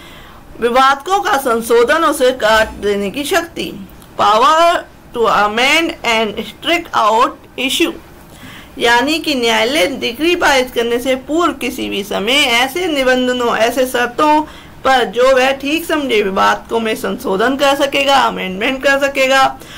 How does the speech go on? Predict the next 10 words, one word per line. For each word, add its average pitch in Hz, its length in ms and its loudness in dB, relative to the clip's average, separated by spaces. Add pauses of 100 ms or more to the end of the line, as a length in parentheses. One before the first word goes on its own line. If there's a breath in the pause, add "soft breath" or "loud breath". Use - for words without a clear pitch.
(120 loud breath)
और 277 140 4
अतिरिक्त 370 520 0
विवादकों 262 540 2
की 247 100 -6
विवेचना 214 540 0
कर 226 300 2
सकेगा 214 560 0
या 220 200 2
कोई 247 360 0
other 240 340 2